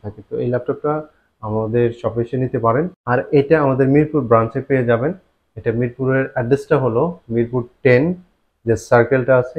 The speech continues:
পাশে দেখবেন এফএস স্কয়ার নামক একটা বিল্ডিং আছে, বেশ বড় বিল্ডিং। তো এটা নতুন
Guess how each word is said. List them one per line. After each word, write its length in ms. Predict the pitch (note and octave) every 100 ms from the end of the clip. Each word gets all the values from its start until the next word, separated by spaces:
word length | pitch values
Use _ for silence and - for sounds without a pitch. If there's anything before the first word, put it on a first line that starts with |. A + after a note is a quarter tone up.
| -
পাশে 180 | B2 C3 B2
দেখবেন 220 | C3 D#3+ - D3+
এফএস 280 | D#3+ F3 F3 E3 -
স্কয়ার 260 | - B2 A#2
নামক 200 | A2 A2 G#2+
একটা 120 | G2+ A2
বিল্ডিং 240 | A2+ A2+ B2+ B2
আছে, 140 | F3+ F#3+ - _ _ _ G2
বেশ 140 | A#2+ G#2+ - _
বড় 160 | A2 A#2 A#2
বিল্ডিং। 300 | A2+ A#2 D#3+ G#3+ -
তো 40 | B2+
এটা 140 | A#2 B2 A#2+
নতুন 160 | D3